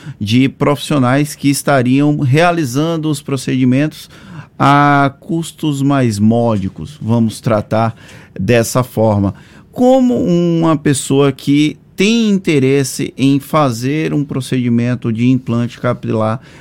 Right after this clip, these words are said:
ela deve reconhecer o profissional? Existe um site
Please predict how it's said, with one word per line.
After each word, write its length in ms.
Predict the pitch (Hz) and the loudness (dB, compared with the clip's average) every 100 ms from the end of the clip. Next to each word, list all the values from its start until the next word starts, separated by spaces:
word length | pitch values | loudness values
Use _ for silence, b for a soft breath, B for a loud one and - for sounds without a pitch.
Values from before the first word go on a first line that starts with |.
| B | B
ela 220 | - 139 | 0 2
deve 540 | 131 120 170 196 170 170 | 2 2 2 2 0 0
reconhecer 840 | 156 147 147 131 - 139 147 - | 0 0 0 0 0 0 -2 -4
o 160 | 147 147 | -2 -2
profissional? 600 | 147 143 - 139 117 110 | -2 -4 -2 -2 0 2
Existe 480 | 117 113 156 165 - | 0 0 -2 -2 -2
um 80 | 151 | -2
site 720 | - 147 151 156 131 - | -2 0 2 2 0 -4